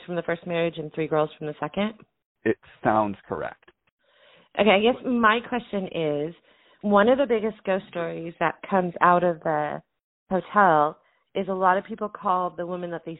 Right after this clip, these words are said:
Speaker 1: see Isadora, during my research, I can't find any information that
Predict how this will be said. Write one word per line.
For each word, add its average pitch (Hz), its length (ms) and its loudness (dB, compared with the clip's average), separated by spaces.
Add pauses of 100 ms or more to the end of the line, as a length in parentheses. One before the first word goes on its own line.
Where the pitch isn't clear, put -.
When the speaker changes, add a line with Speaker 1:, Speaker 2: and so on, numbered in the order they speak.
(120)
Speaker 1:
see 185 280 -4
Isadora, 165 840 -2 (300)
during 226 320 2
my 190 120 -2
research, 175 720 -6 (720)
I 226 180 6 (100)
can't 254 320 -10
find 214 380 -6 (260)
any 196 300 0
information 190 500 -4
that 160 100 -8